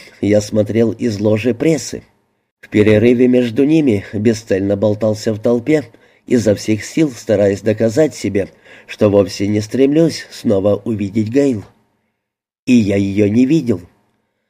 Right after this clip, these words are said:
Зато вдруг в толпе заметил Дермота Финнигана. Крошечный ирландец подбежал ко мне, широко ухмыляясь беззубым ртом. Он был одет в яркий жокейский костюм, значит, будет участвовать в скачках.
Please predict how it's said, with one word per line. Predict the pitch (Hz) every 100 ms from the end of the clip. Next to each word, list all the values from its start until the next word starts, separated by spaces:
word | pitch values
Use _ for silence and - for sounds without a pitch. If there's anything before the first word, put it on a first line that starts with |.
| _ -
Зато | 98 104 107 113
вдруг | 117 135 117
в | -
толпе | 131 123 175 143
заметил | 117 104 110 117 117 113
Дермота | 107 113 110 113 113 131
Финнигана. | 127 185 143 107 95 92 - _ _ _ _ _ _ _ _
Крошечный | 95 107 117 135 - 131 139
ирландец | - 147 156 165 143 101 -
подбежал | 107 107 123 127 170
ко | 123 110
мне, | 107 101 87 _ _ _
широко | - 120 113 107 110
ухмыляясь | 107 117 113 104 107 104 104
беззубым | 107 104 104 110 117
ртом. | 107 151 135 107 _ _ _ _ _ _ _ _ _ -
Он | 104 123
был | 123 135
одет | 139 170 170
в |
яркий | 104 107 110 117
жокейский | 107 113 123 117 - 123
костюм, | 139 135 - 165 117 - _ _ -
значит, | 95 101 104 107 110
будет | 110 110 110 139
участвовать | 120 107 104 - 104 107 107
в |
скачках. | - 147 - - 85 -